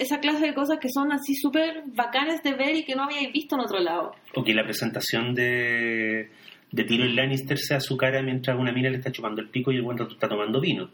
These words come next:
Speaker 1: Claro, o sea
Speaker 2: Que a mí me acuerdo, ¿sabéis qué? A mí esa escena, esa escena, yo, eh, por, eh,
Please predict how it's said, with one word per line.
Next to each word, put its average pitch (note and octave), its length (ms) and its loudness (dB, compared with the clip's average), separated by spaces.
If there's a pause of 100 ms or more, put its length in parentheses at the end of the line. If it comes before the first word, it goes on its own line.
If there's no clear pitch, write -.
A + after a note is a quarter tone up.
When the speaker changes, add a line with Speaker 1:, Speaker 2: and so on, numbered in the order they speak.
(420)
Speaker 1:
Claro, E4 560 2
o C#4 80 0
sea D#4+ 460 2
Speaker 2:
Que B2+ 80 0
a - 20 2
mí C3 80 4
me D#3+ 80 2
acuerdo, G3 240 0 (100)
¿sabéis F3+ 240 0
qué? B3 240 0
A E3 80 2
mí F#3+ 240 0
esa F3+ 220 0
escena, G#3+ 500 0
esa D#3 220 -2
escena, C#3+ 480 0 (500)
yo, A2+ 180 -4 (460)
eh, A2+ 200 0
por, A2 220 -2
eh, G#2+ 460 -2